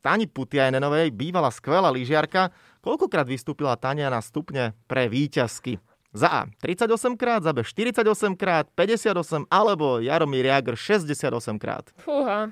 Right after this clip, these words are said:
Speaker 2: tak to si ma dostalo, pretože tieto historické a štatistické ukazovatele teda ja vôbec nemám rada. <laughs> Takže áno, mm, tipnem, tipnem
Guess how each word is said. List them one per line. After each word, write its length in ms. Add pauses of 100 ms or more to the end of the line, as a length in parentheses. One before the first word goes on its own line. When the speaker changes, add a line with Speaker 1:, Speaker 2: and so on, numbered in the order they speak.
(160)
Speaker 2:
tak 240
to 240
si 160
ma 160
dostalo, 400
pretože 320
tieto 240
historické 720
a 80
štatistické 960 (320)
ukazovatele 640
teda 240
ja 160
vôbec 240
nemám 320
rada. 480 (560)
<laughs> 720
Takže 400
áno, 560 (800)
mm, 320
tipnem, 640 (320)
tipnem 800